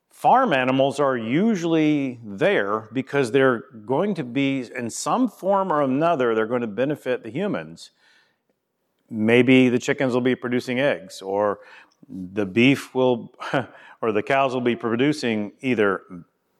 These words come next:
dairy products or beef or whatever. They're going to consume products created by the animals, sometimes the animals themselves, but not this guy. Every duck,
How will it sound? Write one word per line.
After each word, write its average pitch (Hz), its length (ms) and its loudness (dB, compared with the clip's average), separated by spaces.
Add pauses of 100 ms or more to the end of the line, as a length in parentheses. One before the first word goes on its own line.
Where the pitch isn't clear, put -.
(300)
dairy 110 280 8
products 110 360 2
or 98 280 4
beef 113 500 0
or 120 80 -2
whatever. 175 600 -2
They're 147 120 -4
going 175 260 -4
to 240 60 -6
consume 180 880 -4
products 147 440 -4
created 127 500 0
by 110 200 0
the 110 140 -4
animals, 110 480 -2 (200)
sometimes 131 420 -4
the 110 100 -2
animals 110 360 -4
themselves, 107 460 -4 (420)
but 104 80 -10
not 151 240 -2
this 202 180 -2
guy. 127 340 -2 (1400)
Every 151 720 2 (1300)
duck, 131 420 0